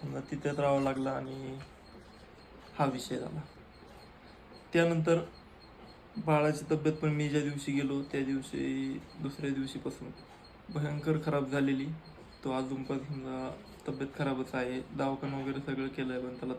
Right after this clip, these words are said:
ताप येतोय, जातोय, येतोय, जातोय, हे एक कारण झालं. आणि लागलीच परत आपल्या गाड्या ज्या आहेत, या गाड्या सगळ्या समजा तीन ते चार गाड्या ज्या आहेत, ह्या जालन्याला राहिल्या होत्या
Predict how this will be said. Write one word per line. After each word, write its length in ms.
ताप 220
येतोय, 280
जातोय, 300
येतोय, 300
जातोय, 320
हे 120
एक 120
कारण 260
झालं. 220
आणि 540
लागलीच 400
परत 300
आपल्या 300
गाड्या 260
ज्या 160
आहेत, 180
या 60
गाड्या 300
सगळ्या 420
समजा 220
तीन 300
ते 80
चार 220
गाड्या 260
ज्या 120
आहेत, 180
ह्या 260
जालन्याला 340
राहिल्या 280
होत्या 180